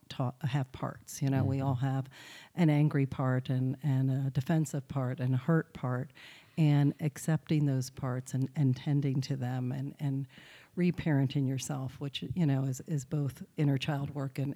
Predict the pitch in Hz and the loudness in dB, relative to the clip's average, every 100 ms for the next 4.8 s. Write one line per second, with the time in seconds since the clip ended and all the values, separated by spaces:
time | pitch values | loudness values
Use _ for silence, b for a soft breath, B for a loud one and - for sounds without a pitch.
0 | 143 135 - 147 135 160 139 151 143 143 | -2 -2 -2 -2 -2 -2 -2 0 2 2
1 | 135 170 151 - 139 127 135 - 143 143 | 0 -4 -4 -4 -4 -4 -8 -6 -6 -4
2 | 151 139 139 143 135 - B B B B | -2 -2 -4 -6 -8 -14 B B B B
3 | - 151 143 139 139 151 156 151 135 131 | 0 2 2 2 2 2 4 4 4 2
4 | 131 135 - 143 131 131 - | 0 -2 -4 -2 0 -2 -6